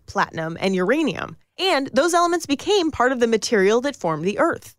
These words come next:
The scientific consensus right now is that asteroids and comets are made up of materials left over from when our solar system formed. When chunks of those come to Earth in the form of meteorites, they carry traces of radioactive isotopes,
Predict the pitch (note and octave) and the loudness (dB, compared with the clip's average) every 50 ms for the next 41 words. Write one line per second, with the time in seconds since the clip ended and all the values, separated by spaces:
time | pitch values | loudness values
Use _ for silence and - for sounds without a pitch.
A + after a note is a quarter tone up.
0 | _ _ _ _ _ - C#4+ C#4 - - A#4+ D5 D5 C5+ - F#4+ F#4+ - - C4 | _ _ _ _ _ -12 -10 -8 -4 -4 -2 -4 -4 -4 -2 -2 -2 0 0 -2
1 | A#3+ - - G#3+ G#3 G3+ - F#3+ F3 - - F#3 F3+ - - E3 E3 D#3+ D#3 D3 | 0 0 0 -2 -2 0 -2 -4 -2 0 0 0 0 0 0 -2 0 0 0 0
2 | F3 F3 - A#3+ A3 - A#3+ D4 E4 - - F4+ F#4 F#4+ F4+ - C#4+ B3 G3 - | -2 0 0 -2 0 0 -2 0 0 -2 0 0 2 2 2 0 -2 -2 -2 -2
3 | - F3 E3 E3 E3+ D#3+ - G3+ G3 G3+ A#3 A#3+ B3+ B3+ - A3 F#3 F#3+ F3 - | 0 0 0 0 0 0 0 -2 0 2 2 2 2 0 -2 -4 -4 -6 -6 -4
4 | - A3+ A#3 B3 A#3+ A#3 A3+ G#3+ F#3+ G3+ G#3+ C4 D4+ - - B3 A3 G#3 F3+ F#3 | 0 0 2 4 4 2 2 2 0 0 0 0 0 0 0 0 0 2 2 0
5 | F#3 F#3 - G3 F3+ F3+ F#3 F#3+ F#3+ F#3+ F#3+ F#3+ - - E3+ E3+ E3 D#3+ - D#3+ | 0 0 0 -2 -2 0 0 0 0 0 -2 -2 -4 -4 -2 -2 -2 -4 -6 -8
6 | - - D#3 D#3 - - G3 F3+ D3 G2+ - - - - _ _ _ _ _ _ | -8 -8 -8 -8 -6 -4 -2 -2 -2 -4 -8 -12 -20 -20 _ _ _ _ _ _
7 | - C4 C#4 B3 - - G4+ A4 G#4 - A4+ E4 A#3 F#3+ F3+ F#3 - - A3+ G#3 | -4 -2 -2 -2 0 -2 -2 -2 0 0 0 2 4 2 2 2 0 -2 -2 -2
8 | G3+ G#3+ G3 - - D4 D#4+ C4 - G3 E3+ E3+ E3 - G3+ G3 F#3 F3 E3+ D#3+ | 0 0 0 2 4 2 2 2 0 -2 -2 -2 -4 -2 -2 -2 0 -2 -4 -4
9 | A#3 D4 G#4 G#4+ C4 F#3+ D#3+ D3+ D3+ D#3+ - - - - - _ _ _ _ _ | 0 0 2 2 4 2 2 2 0 0 -2 -6 -14 -14 -16 _ _ _ _ _
10 | - G3+ D4 F#4 F#4 - - C4+ D4+ D#4+ F4+ G4+ G#4 - - G#3 G3+ A3+ - C4+ | -8 -4 -2 -2 -2 -2 -2 0 0 2 2 0 0 0 -2 -2 0 0 0 -2
11 | B3+ G#3 G#3+ F3+ G3 F3+ A3 C4 C#4+ D#4+ D#4 C#4 G#3 G#3 - - G#3 F3 - - | -2 -2 -2 -2 0 -2 0 2 2 2 4 4 2 2 0 -2 -2 -2 -2 -2
12 | F#3 G#3+ - - D#3 - - - - - - - - | -2 -2 -2 -4 -8 -10 -12 -12 -12 -12 -12 -14 -10